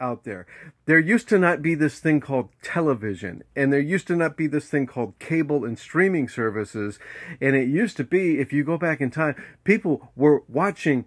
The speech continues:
multiple movies every week in theaters because they were just cranking them out because they had no competition. This was,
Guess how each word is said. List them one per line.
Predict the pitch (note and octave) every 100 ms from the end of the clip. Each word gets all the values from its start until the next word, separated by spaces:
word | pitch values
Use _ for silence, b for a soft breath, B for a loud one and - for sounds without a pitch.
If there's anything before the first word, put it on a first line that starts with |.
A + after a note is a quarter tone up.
| _
multiple | B2+ C#3+ G#3 G3 D3 A#2+ A#2
movies | A#2 D#3 F#3+ B2 G#2+ -
every | F#3 F#3 D#3
week | B2 B2 F3 C3 -
in | E3+ E3+ D3+ C3 B2 _
theaters | E3 G#3+ G3 A#2+ A#2
because | - C3+ E3 C#3
they | - F3+
were | D#3 D3+
just | E3 D3 -
cranking | - G3 G#3 - D#3
them | C#3+ C#3 C3+ -
out | F3+ A#3+ B2+
because | C3 B2 C#3 C#3 B2+ A2
they | G#2+ C3+
had | C3 D3 D3
no | C3+ C#3+
competition. | D3+ C#3+ C#3 C3+ - F#3 - A#2+ G#2+
This | D#3 -
was, | B2 B2 B2 B2 A2+